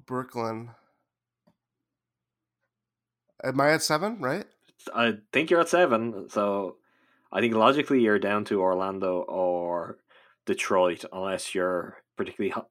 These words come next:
Speaker 2: high on the Hawks or Bulls.
Speaker 1: I'm, I'm going Bulls, baby. I
Speaker 2: Oh.
Speaker 1: like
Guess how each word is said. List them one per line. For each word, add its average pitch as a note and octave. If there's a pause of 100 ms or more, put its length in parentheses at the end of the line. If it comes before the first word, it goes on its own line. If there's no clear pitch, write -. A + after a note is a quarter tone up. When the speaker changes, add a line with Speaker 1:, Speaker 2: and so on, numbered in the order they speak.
Speaker 2:
high A2+
on A2+
the G#2+
Hawks B2
or A#2
Bulls. E3 (1300)
Speaker 1:
I'm, D3
I'm F#3
going G3+
Bulls, C#3
baby. G#2+ (240)
I D#3+
Speaker 2:
Oh. A3
Speaker 1:
like E3